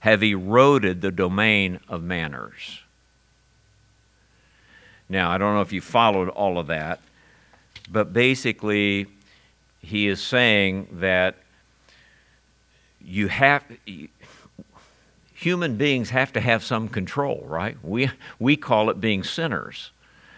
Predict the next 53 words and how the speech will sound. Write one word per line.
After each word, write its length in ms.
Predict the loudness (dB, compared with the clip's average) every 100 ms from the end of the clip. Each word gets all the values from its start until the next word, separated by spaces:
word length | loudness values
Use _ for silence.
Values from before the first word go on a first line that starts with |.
| -20 -20 -20 0
And 220 | 4 6
if 180 | 4 0
you, 160 | -4 -2
and 220 | -2 0
you 100 | 0
can't 360 | -2 0 0 2
have 220 | 4 4
a 60 | 2
country 480 | 0 -2 0 -2
with 160 | 0 2
absolutely 640 | 2 2 0 -4 -2 -2
no 200 | 0 0
laws. 720 | 2 2 4 2 0 -4 -14 -20 _ _ _ _ _
You 120 | -8 -4
can't 320 | 0 0 0
just 240 | -2 -2
put 160 | 2 2
a 40 |
bunch 280 | 4 2 0
of 80 | -2
people 340 | 0 0 2
on 160 | 0 0
a 40 |
pla-, 260 | -2 -2 -2 -2
on 160 | -2
a 60 | -2
land 500 | 0 2 2 2 -2 -8
and 160 | -6 -6
say, 400 | 0 2 2 -2 -10 _ _ -6
do 140 | -2 0
the 80 |
best 340 | 6 6 6 -2
you 60 |
can, 460 | 0 2 4 2 0
'cause 160 | -2 4
they'll 120 | 4
kill 280 | 6 4 4
each 180 | 0 -2
other, 260 | -4 -8 -20 _ _ _
and 140 | -2 6
they'll 140 | 6
steal 280 | 6 4 2
from 220 | 2 0
each 180 | 0 0
other, 240 | -2 0 0
and 160 | 2
they'll 200 | 4 4
hurt 240 | 4 2 0
each, 160 | -2
uh, 180 | 0 0 0
you 200 | -2 2
know, 160 | 4
and 240 | 4 0